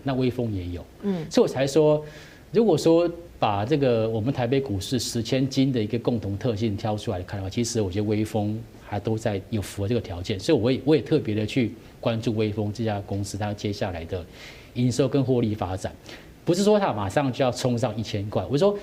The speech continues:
Speaker 1: 如果说它在这些客观条件都有的情况之下，它的营收跟获利都能够同步往上做成长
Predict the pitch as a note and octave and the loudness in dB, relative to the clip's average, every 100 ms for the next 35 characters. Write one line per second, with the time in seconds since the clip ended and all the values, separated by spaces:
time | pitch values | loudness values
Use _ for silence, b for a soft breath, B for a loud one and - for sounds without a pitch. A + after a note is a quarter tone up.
0 | B - G#3 E3 C3 D#3 D#3+ - D3+ D3 | B 0 2 4 4 4 4 0 2 2
1 | C#3 D3 C#3+ D#3+ C3+ C3+ A2+ F#2+ F#2+ A2+ | 2 2 2 2 2 2 0 -2 0 0
2 | G2+ G#2+ G2 E2+ - G2 G#2 F#2+ G2+ F#2+ | 0 0 0 -2 -4 -4 -2 -2 -4 -2
3 | G#2 E2 - B B B B - G3+ F#3 | -4 -4 -12 B B B B -4 0 0
4 | B2+ C3+ C3 C#3+ C#3 C3+ C3+ C#3 B2 A2 | 2 2 4 2 4 2 2 2 4 2
5 | B2+ A2+ A2 G#2 A#2 G#2+ E2+ - G#2 G#2 | 2 0 0 -2 0 0 -2 -4 -4 -2
6 | G2 - E2+ - D#2 | -4 -6 -8 -8 -8